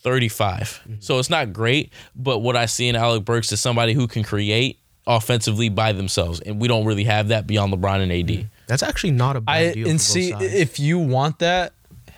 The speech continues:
Speaker 3: h-, how is he as a defender?
Speaker 2: He can be
Speaker 1: He, yeah,
Speaker 2: competent.
Speaker 1: he's like, he's, yeah, I
Speaker 3: S-,
Speaker 1: wouldn't,
Speaker 3: but see,
Speaker 1: I
Speaker 3: i-, and if that's the case, wouldn't you rather just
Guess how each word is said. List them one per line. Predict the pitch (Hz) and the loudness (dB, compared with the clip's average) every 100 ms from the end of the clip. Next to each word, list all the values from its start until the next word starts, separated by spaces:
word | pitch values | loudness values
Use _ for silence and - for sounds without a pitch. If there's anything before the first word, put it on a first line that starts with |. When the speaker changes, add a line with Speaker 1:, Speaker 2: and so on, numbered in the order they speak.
| - | -8
Speaker 3:
h-, | - | -6
how | - 165 175 | -4 0 2
is | 170 147 | 2 0
he | 139 131 | 0 2
as | 127 | 2
a | 120 113 110 120 - _ - 127 117 | 2 2 0 -2 -10 _ -2 0 0
defender? | - 127 117 107 107 104 110 - - _ - _ - | 0 2 2 2 0 -2 -4 -12 -20 _ -20 _ -14
Speaker 2:
He | - 196 | -8 -4
can | 233 | -2
be | 170 | -2
Speaker 1:
He, | 196 | 0
yeah, | 202 | 0
Speaker 2:
competent. | 185 151 135 | 2 2 2
Speaker 1:
he's | 196 190 | 2 2
like, | 139 | 2
he's, | 175 175 | 2 0
yeah, | 143 117 | 2 2
I | 127 | 2
Speaker 3:
S-, | |
Speaker 1:
wouldn't, | 175 180 | 2 2
Speaker 3:
but | - | 2
see, | 202 190 | 2 0
Speaker 1:
I | 190 - | 0 -4
Speaker 3:
i-, | 175 - - | -6 -6 -2
and | 147 | 0
if | 139 - | 0 0
that's | 147 165 - | 0 0 -2
the | 185 | -4
case, | 170 185 202 202 | -2 0 0 0
wouldn't | 151 160 156 | -2 0 0
you | 147 | 0
rather | 151 151 | 2 2
just | 143 139 - | 2 0 -2